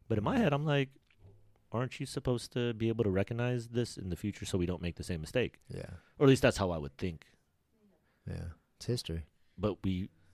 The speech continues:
Speaker 1: think about it up until
Speaker 2: You
Speaker 1: this
Speaker 2: wanna
Speaker 1: point
Speaker 2: take
Speaker 1: when
Speaker 2: it
Speaker 1: we,
Speaker 2: out.
Speaker 1: we
Speaker 2: Yeah.
Speaker 1: go back to Mount Rushmore, we go back to some, well, if we erase history, then we don't know what was before.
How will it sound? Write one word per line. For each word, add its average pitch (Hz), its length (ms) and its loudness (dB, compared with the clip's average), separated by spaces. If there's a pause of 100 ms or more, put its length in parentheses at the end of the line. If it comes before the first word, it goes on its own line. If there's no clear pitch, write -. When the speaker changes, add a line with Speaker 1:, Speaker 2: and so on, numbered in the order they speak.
(200)
Speaker 1:
think 131 160 4
about 98 200 8
it 92 100 6
up 98 100 4
until 87 180 2
Speaker 2:
You 78 60 2
Speaker 1:
this 78 80 -2
Speaker 2:
wanna - 160 4
Speaker 1:
point 90 60 4
Speaker 2:
take 90 100 4
Speaker 1:
when - 100 4
Speaker 2:
it - 60 0
Speaker 1:
we, 78 60 -6
Speaker 2:
out. - 100 -10 (100)
Speaker 1:
we 82 100 0
Speaker 2:
Yeah. 87 60 -2
Speaker 1:
go 95 120 4
back 90 260 4
to 92 100 -6
Mount 87 220 -2
Rushmore, 92 360 2
we 87 100 0
go 90 120 2
back 90 180 4
to 95 80 -6
some, 110 120 -6 (680)
well, 90 140 0
if - 100 -2
we 160 100 2
erase 117 300 2
history, 82 380 -4
then 85 200 -6
we 98 100 0
don't 92 220 -4
know 85 600 -4
what 87 140 -10
was 82 180 -6
before. - 560 -6